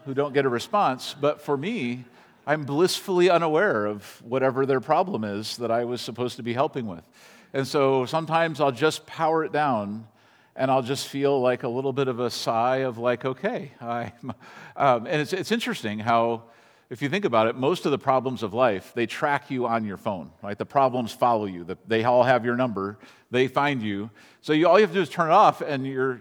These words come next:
you're stress-free for at least a moment, right? <laughs> So, um, for me, finding places of peace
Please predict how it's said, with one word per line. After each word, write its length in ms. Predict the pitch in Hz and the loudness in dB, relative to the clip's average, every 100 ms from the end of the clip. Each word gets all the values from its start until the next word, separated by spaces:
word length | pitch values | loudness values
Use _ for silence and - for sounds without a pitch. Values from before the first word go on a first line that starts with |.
| - | -12
you're 220 | 120 127 | -8 -6
stress-free 560 | - 127 120 - 185 117 | -2 -2 -2 -4 -6 -4
for 140 | 117 | -4
at 60 | 120 | -2
least 180 | 147 139 | 0 0
a 60 | |
moment, 340 | 123 117 82 - | -2 -2 -6 -10
right? 260 | 98 117 - | -8 -6 -6
<laughs> 160 | - - | -4 -2
So, 200 | 123 - - - - - | -2 -4 -12 -20 -20 0
um, 500 | 131 113 117 110 - _ _ _ _ _ _ _ _ | 4 4 2 -4 -10 _ _ _ _ _ _ _ _
for 180 | - 160 | -6 -4
me, 320 | 196 160 131 | -2 -2 -2
finding 540 | - 156 170 160 151 | -2 0 0 -2 -4
places 380 | 127 143 135 117 | 0 -2 -2 -6
of 100 | 117 | -6
peace 480 | 123 117 107 - | -6 -6 -6 -10